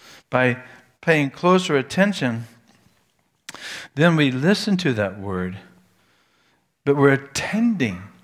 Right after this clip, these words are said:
we're active. And then it says in two nine, <clears throat> "If you're listening, then you'll understand that we do see him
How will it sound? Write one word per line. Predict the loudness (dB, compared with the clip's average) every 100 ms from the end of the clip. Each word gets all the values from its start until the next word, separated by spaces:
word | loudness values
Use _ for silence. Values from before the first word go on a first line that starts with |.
| _ _ _ _ _ _
we're | -2 0
active. | 0 0 -2 -4 -4 -12 -20 -16 -2
And | 2
then | 2 2
it |
says | 0 2 2
in | 0
two | 0 0
nine, | 2 2 2 0 -6 -18 _
<clears throat> | 2 2 0 -6 -2
"If | 2 2
you're | 2 2
listening, | 2 0 -2 -2 -4 -8 -20 -20 _
then | 0 2
you'll | 4 4
understand | 4 2 -2 0 2 0 -4 -14 -20 -10
that | -2 -2 0
we | 0 0 0
do | -2 0 2 2 0
see | -2 0 2 0
him | 0 2 2 2 -6